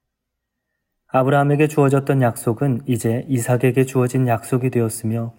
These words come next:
아브라함의 하나님은 이제 이삭의 하나님으로 고백됩니다. 오늘을 사는 우리의 모습은 어떻습니까?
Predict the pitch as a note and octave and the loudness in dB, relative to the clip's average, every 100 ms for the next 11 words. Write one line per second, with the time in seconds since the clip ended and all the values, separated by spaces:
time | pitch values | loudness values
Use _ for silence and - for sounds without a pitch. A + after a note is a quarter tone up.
0 | _ _ _ _ _ _ _ _ A#2+ A#2+ | _ _ _ _ _ _ _ _ -2 2
1 | C3+ C#3 D3 D3 C3+ B2+ C#3 C3 - - | 2 2 4 4 4 2 2 0 -4 -16
2 | - - G#2+ A2+ A2+ C3+ - _ A#2+ A2 | -12 -4 -2 -2 -4 -6 -16 _ -4 0
3 | B2 A#2+ B2 C3 B2+ A2+ A2 B2 A#2+ A2+ | 0 2 2 2 2 0 0 -2 -2 -2
4 | A#2 B2 - G2+ F#2+ F#2 E2 E2+ _ _ | 0 -2 -2 -6 -6 -8 -12 -16 _ _
5 | _ _ _ _ _ _ _ _ _ _ | _ _ _ _ _ _ _ _ _ _
6 | _ _ _ - B2+ C#3 D3 D3 C3+ D3+ | _ _ _ -6 -2 -2 -2 -2 0 0
7 | B2 B2+ A#2+ C#3 C#3 A#2+ A#2 B2+ B2+ G#2+ | -2 -4 -2 0 2 0 -2 -4 -4 -2
8 | C3 C3+ G#2+ G2 - F2 E2 | -4 -4 -6 -8 -10 -14 -16